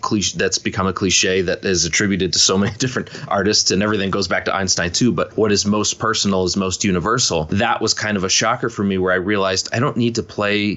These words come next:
this game. I really wanna write what seems to be the most true to me, and then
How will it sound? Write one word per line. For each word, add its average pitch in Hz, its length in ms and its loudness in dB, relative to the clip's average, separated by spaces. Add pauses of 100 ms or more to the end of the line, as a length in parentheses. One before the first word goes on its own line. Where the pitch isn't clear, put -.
(120)
this 101 280 0
game. 92 560 0
I 92 120 -2
really 120 320 2
wanna 117 240 2
write 104 380 0
what 98 160 -2
seems 104 480 2
to - 120 -4
be 95 580 0
the 98 120 0
most 95 360 2
true 101 300 2
to 90 140 -2
me, 92 480 2
and 107 220 2
then 101 540 0